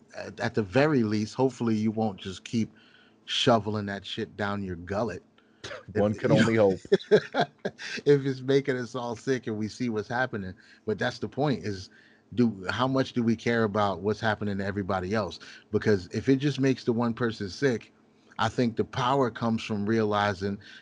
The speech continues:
Speaker 1: that other people that you think you are not aligned with are also getting sick at the same time. And then we start to see these lines get blurred and
Speaker 2: Mm.
Speaker 1: start to see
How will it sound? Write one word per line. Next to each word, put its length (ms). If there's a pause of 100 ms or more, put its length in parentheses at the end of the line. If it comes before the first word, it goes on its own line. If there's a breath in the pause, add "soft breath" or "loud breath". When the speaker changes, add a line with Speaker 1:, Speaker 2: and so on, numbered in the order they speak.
Speaker 1:
that 220
other 240
people 400
that 240
you 100
think 380
you 400
are 380 (300 loud breath)
not 280
aligned 380
with 240
are 80
also 400
getting 260
sick 240
at 100
the 80
same 280
time. 340 (1400 loud breath)
And 120
then 120
we 80
start 300
to 60
see 200
these 280
lines 360
get 200
blurred 420 (1200)
and 100
Speaker 2:
Mm. 40
Speaker 1:
start 220
to 80
see 420